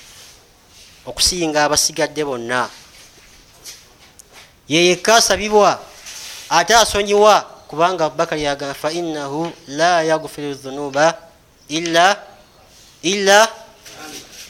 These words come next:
illa anta." Allah subhanahu wa ta'ala n'alaga embeera ya Allah engeri gyefaananamu, nti yekka akola ki? Asonyiwa.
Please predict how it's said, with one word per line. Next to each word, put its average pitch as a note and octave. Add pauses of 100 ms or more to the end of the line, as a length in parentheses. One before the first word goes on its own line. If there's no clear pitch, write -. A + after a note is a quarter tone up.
illa B2+
anta." C3 (280)
Allah C3+
subhanahu B2+
wa B2
ta'ala C#3+ (600)
n'alaga G3
embeera G3
ya F#3+
Allah F#3+
engeri F#3
gyefaananamu, F#3+ (720)
nti D3
yekka D3
akola D3+
ki? E3 (380)
Asonyiwa. D3